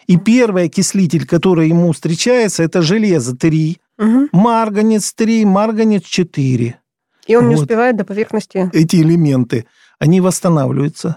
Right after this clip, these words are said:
Speaker 1: диффундируют уже потом вверх, то есть за счет диффузии поднимаются, встречаются с кислородом, окисляются и снова опускаются в виде взвеси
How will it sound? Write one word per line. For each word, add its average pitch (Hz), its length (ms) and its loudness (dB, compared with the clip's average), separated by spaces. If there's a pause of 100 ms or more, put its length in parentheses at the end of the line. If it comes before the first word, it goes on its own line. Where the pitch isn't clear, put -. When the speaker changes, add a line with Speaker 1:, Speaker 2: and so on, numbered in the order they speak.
(160)
Speaker 1:
диффундируют 208 960 2
уже 170 240 0
потом 175 440 0
вверх, 139 580 -2
то 160 100 0
есть 123 340 -2
за 156 140 2
счет 147 300 -2
диффузии 139 460 0
поднимаются, 156 840 0
встречаются 220 800 -2
с - 280 -2
кислородом, 160 880 0
окисляются 226 1120 -2 (160)
и 302 240 2
снова 262 540 0
опускаются 214 840 -2
в 185 40 0
виде 185 280 0
взвеси 160 840 0